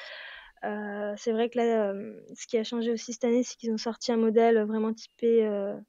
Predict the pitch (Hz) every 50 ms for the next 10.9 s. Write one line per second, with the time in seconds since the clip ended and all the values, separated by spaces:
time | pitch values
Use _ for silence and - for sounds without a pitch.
0 | _ _ _ _ _ _ _ _ _ _ _ - 240 233 - - - 226 220 208
1 | 208 208 202 202 196 202 208 220 - _ _ - - 226 - - - 233 226 226
2 | 247 269 269 - - - - - - - - - _ _ _ - 220 208 196 196
3 | 190 190 - 220 233 220 220 226 - _ _ _ _ _ _ _ _ _ _ _
4 | _ - 240 233 226 226 226 226 233 233 233 233 220 214 214 214 208 - 220 220
5 | 226 - - 240 226 226 214 240 233 226 214 214 220 226 226 247 254 247 226 208
6 | 208 196 196 196 196 - - - - - - - - - - 220 226 214 - -
7 | - - _ _ - - 214 202 190 196 202 _ _ _ - 220 220 226 220 -
8 | - - 208 196 196 196 202 - - 233 226 - 233 220 226 220 226 240 240 240
9 | 233 - - 233 214 202 202 202 196 196 190 190 190 185 190 _ _ _ _ _
10 | _ _ _ _ _ - 240 226 - 240 233 233 254 254 247 247 262 269